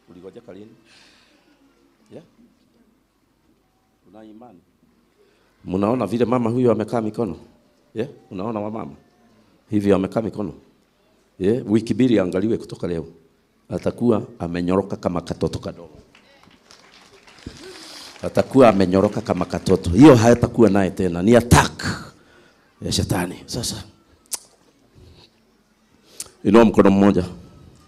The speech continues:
Funga macho yako. Sema, "Bwana Yesu, nimesimama kwa madhabahu hii kuokoka.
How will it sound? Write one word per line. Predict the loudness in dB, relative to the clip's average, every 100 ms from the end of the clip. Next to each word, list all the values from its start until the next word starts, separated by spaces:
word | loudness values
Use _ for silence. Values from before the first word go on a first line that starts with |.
| _ _ _ _ _ _ _ _ _ _
Funga | 4 6 8
macho | 6 6
yako. | 4 2 -12 -20 _ _ _ _ _ _ 2
Sema, | 6 8 10
"Bwana | 10 12 12
Yesu, | 12 10 4 2 -4 -16 -20 -20 -20 -20 -20 -20 -20 _ 6
nimesimama | 8 10 10 10 10 10 10
kwa | 10
madhabahu | 10 10 10 12 12
hii | 12 12 10 6 -6 -20 -20 -20 -20 -20 -20 -20 -20 _ _ _ _ -20 4
kuokoka. | 10 10 12 8 10 4